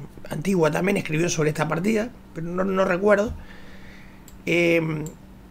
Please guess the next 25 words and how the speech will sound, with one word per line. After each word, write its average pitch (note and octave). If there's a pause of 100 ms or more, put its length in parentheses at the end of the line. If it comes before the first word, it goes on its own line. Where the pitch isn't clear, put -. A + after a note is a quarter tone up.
(360)
jugó F#3+
alfil F3+
por A3
E E3+
cinco, F#3+
acá D#3
Paula, E3 (140)
y, F#3+ (760)
y -
le F#3+
pone C4
error, A3+
pero D3
no D#3
sé B3+
cuál D3
era C#3+
la C#3
solución, C#3+
no D3+
sé G3+
qué A3
había D#3+
mejor, D3
¿eh? A3+